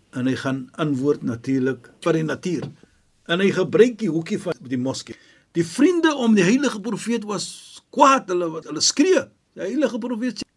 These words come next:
"Los hom af. Laat hy klaar maak wat hy ge-, wat hy besig is met." Nou, wat sal ons doen? Selfde.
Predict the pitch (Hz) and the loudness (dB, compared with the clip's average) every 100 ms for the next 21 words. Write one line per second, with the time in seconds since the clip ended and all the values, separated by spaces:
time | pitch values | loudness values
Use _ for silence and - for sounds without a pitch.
0 | _ - 202 247 285 302 285 _ _ _ | _ -4 -2 0 0 -2 -4 _ _ _
1 | _ _ - 185 233 202 262 311 349 370 | _ _ -6 -2 -2 0 0 0 -2 -6
2 | 277 220 202 208 190 170 151 143 127 127 | -4 -4 -4 -6 -8 -8 -8 -8 -8 -8
3 | 120 113 107 - - _ _ _ _ 151 | -10 -14 -18 -20 -20 _ _ _ _ -8
4 | 147 185 277 254 226 220 190 - 151 110 | -2 0 0 0 2 4 4 2 -4 -6
5 | _ _ _ - 302 320 - | _ _ _ -4 -2 -4 -8